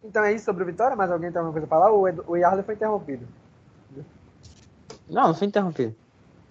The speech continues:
Speaker 1: Não,
Speaker 2: Terminei.
Speaker 1: sempre assim. Então, dá uma sugada aqui, vamos falar do Fortaleza agora. Seu time,
Speaker 2: Que isso?
Speaker 1: você tem a
Speaker 2: Misericórdia.
Speaker 1: obrigação moral de começar falando do Fortaleza que vai enfrentar o C R B.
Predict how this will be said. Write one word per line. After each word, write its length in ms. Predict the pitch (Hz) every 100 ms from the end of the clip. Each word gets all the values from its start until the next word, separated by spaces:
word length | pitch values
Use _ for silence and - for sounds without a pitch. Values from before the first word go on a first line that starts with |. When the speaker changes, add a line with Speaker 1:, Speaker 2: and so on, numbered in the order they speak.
| _
Speaker 1:
Não, 120 | 170 131
Speaker 2:
Terminei. 360 | 123 156 139
Speaker 1:
sempre 160 | - -
assim. 100 | _ _ - _ _ _
Então, 520 | 190 - 196 196 180 139 - -
dá 120 | 160 196
uma 80 |
sugada 380 | 214 202 190 185
aqui, 140 | 175 196
vamos 140 | 196
falar 160 | 185 180
do 80 |
Fortaleza 520 | 165 185 180 165 160 147
agora. 280 | 135 147 156
Seu 180 | - 208
time, 520 | 196 - 175 196 208 196 -
Speaker 2:
Que 80 | 214
isso? 300 | 190 185 - _ _ - -
Speaker 1:
você 120 | -
tem 160 | 175 185
a 20 |
Speaker 2:
Misericórdia. 380 | 151 180 185 202
Speaker 1:
obrigação 260 | - - 196
moral 280 | 214 185
de 80 | 185
começar 320 | 185 175 175
falando 420 | 170 165 165 170 170
do 100 | 156
Fortaleza 480 | 160 160 156 156
que 40 | 160
vai 80 | 156
enfrentar 280 | 156 143
o 60 | 151
C 120 | -
R 120 | 175 170
B. 340 | 131 156 185